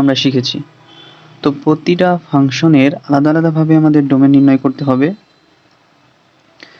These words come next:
Then সবগুলো ফাংশনের ডোমেনের মধ্যে কমন অংশটুকুন হবে আমাদের এই পুরো ছোট ফাংশনটার আলটিমেট ডোমেন।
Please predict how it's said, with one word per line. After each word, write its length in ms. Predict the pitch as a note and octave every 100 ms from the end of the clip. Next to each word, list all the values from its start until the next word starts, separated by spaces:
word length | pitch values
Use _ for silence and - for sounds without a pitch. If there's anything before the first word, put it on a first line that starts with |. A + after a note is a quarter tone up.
| _ _ _ - C3+
Then 240 | D3 C#3+ E3 F#3+ _ _ _ _ _ _ _ _ -
সবগুলো 500 | - D#3 D#3 F3 F3 -
ফাংশনের 560 | D3+ C#3+ D#3+ D#3+ E3 D#3+ - - - - D3 C3+
ডোমেনের 420 | C3+ D#3+ E3+ E3+ D3+
মধ্যে 340 | C3 B2+ C3 C#3+ F#3 _ - _ _ -
কমন 240 | D#3+ F3 F3+ F3
অংশটুকুন 560 | D#3 E3+ D#3+ D#3 D#3+ E3 D#3+
হবে 260 | C#3 C3 C3+ F3+ G3
আমাদের 340 | C#3+ C3+ C3+ C3 - _ D3+ D3
এই 140 | C#3+ C#3+ D3 D#3 _ _
পুরো 220 | E3 D#3+ D#3+ -
ছোট 160 | C3 C#3
ফাংশনটার 600 | C#3+ C3+ - C#3+ C#3+ D#3 G#3 _ _ _ -
আলটিমেট 360 | D3 C3+ C3+ C3 B2+
ডোমেন। 220 | A#2+